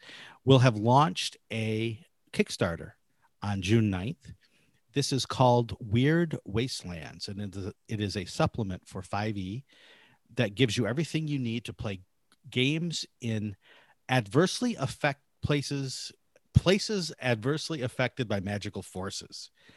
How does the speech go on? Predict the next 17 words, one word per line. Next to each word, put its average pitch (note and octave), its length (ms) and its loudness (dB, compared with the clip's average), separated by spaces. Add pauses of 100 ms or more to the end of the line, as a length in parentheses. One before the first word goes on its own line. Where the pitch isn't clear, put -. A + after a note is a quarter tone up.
(400)
So A#2+ 240 4
seas D3 460 0
boiling A#2+ 500 2
with G2 220 -6
arcane G#2+ 320 -4
energy, F#2 520 -4
titans, F#2+ 720 -8 (500)
uh, E2 60 -10 (340)
that G#2 220 -2
ignored G#2+ 400 2
the G2+ 120 -2
land's G2 360 -4
cries G2 460 -4
for G#2+ 100 -8
deliverance, F2+ 840 -10
and F#2+ 160 -10
heroes A2 640 2